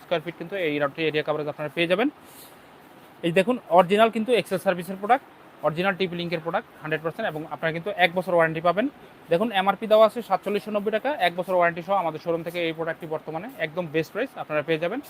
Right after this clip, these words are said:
মাত্র চার হাজার টাকা। যাদের প্রয়োজন অবশ্যই আপনারা কিন্তু আমাদের সাথে যোগাযোগ করবেন ইনশাল্লাহ। বাংলাদেশের যে কোনো জেলায় কুরিয়ারের মাধ্যমে এই প্রোডাক্টগুলো কন্ডিশনে আপনারা কিন্তু, আহ, আমাদের কাছ থেকে নিতে পারবেন।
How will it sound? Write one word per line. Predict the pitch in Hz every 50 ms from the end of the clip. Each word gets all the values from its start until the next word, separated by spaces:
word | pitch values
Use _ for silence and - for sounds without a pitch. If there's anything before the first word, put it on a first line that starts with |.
| - - - - - - - -
মাত্র | 151 147 - 156 156
চার | - - 160 151
হাজার | 147 151 143 135 -
টাকা। | - 127 - 120 113
যাদের | 127 143 143 165 -
প্রয়োজন | 180 185 185 214 220
অবশ্যই | 185 156 143 - - 160
আপনারা | 143 - 156 143
কিন্তু | 139 143 - 190
আমাদের | 185 156 135 127 -
সাথে | 143 139 131
যোগাযোগ | 135 147 151 151 160 151 -
করবেন | 165 165 175 175
ইনশাল্লাহ। | 165 160 - 180 170 175 233 277 - - - - - - - -
বাংলাদেশের | 147 156 175 185 170 196 196 160
যে | 165 190 196
কোনো | - 202 202
জেলায় | 185 190 196 226 226
কুরিয়ারের | - 185 175 175 165 165 165
মাধ্যমে | 151 160 156 165
এই | 165
প্রোডাক্টগুলো | 147 160 160 160 151 165 190 240
কন্ডিশনে | - - 165 160 156 147 - 165 170
আপনারা | 156 - 147 143 151 208 285 - - -
কিন্তু, | - 151 139 185
আহ, | 269 - - - - - - - - - - - - - - 123 120 123 123 131 135
আমাদের | 143 151 156 147
কাছ | 156 151 -
থেকে | - - 196 302 - - -
নিতে | 156 139 -
পারবেন। | 151 151 143 156 226